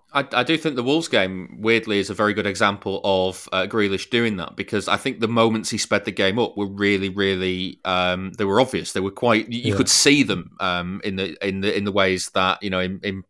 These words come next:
Speaker 1: in previous games you'd go, um, like, he, he's ended up with three men trying to, trying to block his path, and he's had to come inside, or, like, he's rolled it back, or, like, that sort of thing. The number of times where he was able to get that quick one-two down the line and,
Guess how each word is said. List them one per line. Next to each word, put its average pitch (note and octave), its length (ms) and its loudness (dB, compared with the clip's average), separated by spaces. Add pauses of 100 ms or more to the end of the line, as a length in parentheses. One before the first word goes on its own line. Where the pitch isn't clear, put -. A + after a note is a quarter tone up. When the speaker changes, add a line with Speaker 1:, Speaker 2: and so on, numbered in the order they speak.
(140)
Speaker 1:
in F#2 160 -6
previous G#2 400 0
games F2 340 -4
you'd F2 120 -16
go, F2+ 280 0 (420)
um, F#2+ 540 0 (420)
like, G2 200 4
he, G2+ 180 0
he's G2+ 160 -2
ended G2 220 0
up - 80 -4
with F2+ 120 -8
three G#2 140 0
men F2+ 320 0 (240)
trying F2+ 220 0
to, F2+ 320 -2
trying F#2 160 -2
to F2+ 40 -4
block F2+ 240 -4
his F2 80 -8
path, F2+ 320 -2
and F2+ 60 2
he's F2+ 100 -2
had F2+ 120 -2
to - 80 -10
come F#2+ 140 -4
inside, F2+ 480 0
or, F2 320 0
like, F2+ 120 2
he's F2 160 -6
rolled F2+ 180 0
it F2+ 80 -6
back, F#2+ 260 2
or, A2+ 60 6
like, A2+ 240 2
that B2 180 2
sort A#2+ 160 -2
of G#2+ 80 -2
thing. A#2 260 0
The G#2 40 -2
number A#2+ 220 2
of A#2 80 2
times A#2+ 480 0
where F#2 340 2 (300)
he G#2 80 4
was G#2 100 4
able A#2 200 4
to G2 100 -6
get A2+ 160 0
that G#2 140 0
quick - 180 -2
one-two G2 360 0
down F#2 220 0
the F2+ 80 -2
line F2+ 440 0 (120)
and, F2+ 420 0